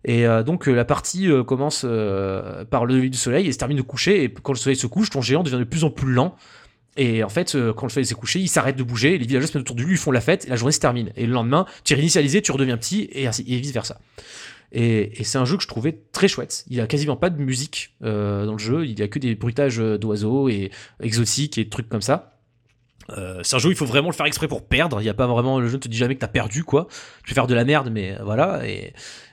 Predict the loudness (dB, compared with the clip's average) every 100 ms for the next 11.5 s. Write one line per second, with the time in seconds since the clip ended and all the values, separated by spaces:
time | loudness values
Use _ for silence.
0 | _ -8 -6 -6 -6 -6 -8 -8 -6 -4
1 | 0 0 2 0 0 2 2 2 0 0
2 | 0 0 0 0 0 0 2 2 2 0
3 | 0 -2 -4 -8 -8 -2 0 2 0 -6
4 | -8 -6 -4 -4 -4 -4 -4 -4 -2 -2
5 | 0 4 4 4 -2 0 0 0 -2 0
6 | 0 2 0 0 -4 -16 -20 -14 0 4
7 | 6 6 4 2 0 0 0 2 2 2
8 | 2 4 0 -2 -2 0 4 4 4 2
9 | 2 -2 -2 -2 -2 -2 -2 -2 0 0
10 | -2 0 2 2 2 -2 -2 0 2 0
11 | -2 -2 0 2 0